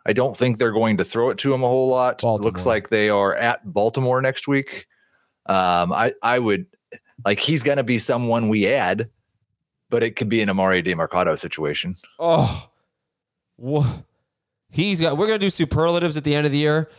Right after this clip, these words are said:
Speaker 2: Amari DeMarcado is gonna be the worst waiver wire pickup of the season.
Speaker 1: And the worst part is, like, that we talked about it a little bit.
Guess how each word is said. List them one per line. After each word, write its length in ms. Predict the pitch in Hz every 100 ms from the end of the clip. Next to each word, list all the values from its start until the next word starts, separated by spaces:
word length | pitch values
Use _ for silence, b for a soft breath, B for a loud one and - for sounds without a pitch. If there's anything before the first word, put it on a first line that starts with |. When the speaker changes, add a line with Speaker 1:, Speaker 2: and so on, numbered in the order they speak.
| B
Speaker 2:
Amari 320 | 131 170 190
DeMarcado 500 | 170 160 147 147 139
is 80 | 123
gonna 120 | 123
be 80 | 127
the 100 | 120
worst 300 | 113 127 123
waiver 240 | 123 120 113
wire 240 | 110 104
pickup 320 | 117 107 98
of 100 | 90
the 80 | 82
season. 380 | - 82 71 - _ B B - -
Speaker 1:
And 180 | 247
the 80 | 254
worst 400 | 262 311 339 -
part 220 | 214 190
is, 160 | 170 160
like, 180 | 185 180
that 140 | 208
we 180 | 185 320
talked 300 | - 190 202
about 180 | 139 104
it 80 | 92
a 40 |
little 220 | 87 87
bit. 300 | 78 85 -